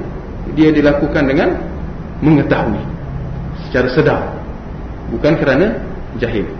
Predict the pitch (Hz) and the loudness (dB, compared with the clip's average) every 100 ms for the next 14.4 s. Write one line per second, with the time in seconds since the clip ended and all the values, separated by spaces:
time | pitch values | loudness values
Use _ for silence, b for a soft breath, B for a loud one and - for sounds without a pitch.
0 | - - - 107 117 123 120 117 113 107 | -8 -8 -6 0 2 2 0 0 0 -2
1 | 120 117 - 120 117 117 120 180 285 - | -4 -2 2 2 4 4 4 4 4 0
2 | - - - - 131 113 120 151 - 151 | -6 -10 -10 -4 0 2 4 4 2 0
3 | 190 185 165 220 285 - - - - - | 0 0 2 2 0 -2 -8 -10 -10 -6
4 | - - 156 151 127 - - - - - | 0 4 6 6 4 0 -6 -8 -10 -8
5 | - - - - - - - - - - | -8 -8 -8 -8 -8 -8 -6 -6 -6 -6
6 | - - - - 139 185 190 208 220 277 | -6 -6 -8 -2 2 4 4 6 8 10
7 | 269 240 233 233 233 220 220 202 226 240 | 10 8 8 8 8 8 6 6 6 8
8 | 254 226 202 190 196 - 196 214 196 170 | 8 6 6 6 6 6 6 8 8 6
9 | 131 - - - - - - - - - | 4 0 -4 -8 -10 -10 -12 -12 -12 -12
10 | - - - - - - - - - - | -12 -12 -12 -12 -12 -12 -12 -14 -6 2
11 | 175 202 165 107 - - - - - - | 6 8 8 4 -2 -6 -10 -12 -12 -12
12 | - - - - - - - - - - | -12 -12 -12 -12 -12 -10 -10 -10 -10 -10
13 | - - 143 180 185 190 202 226 208 208 | -6 4 6 8 8 8 8 8 8 8
14 | 233 233 240 240 | 6 6 4 0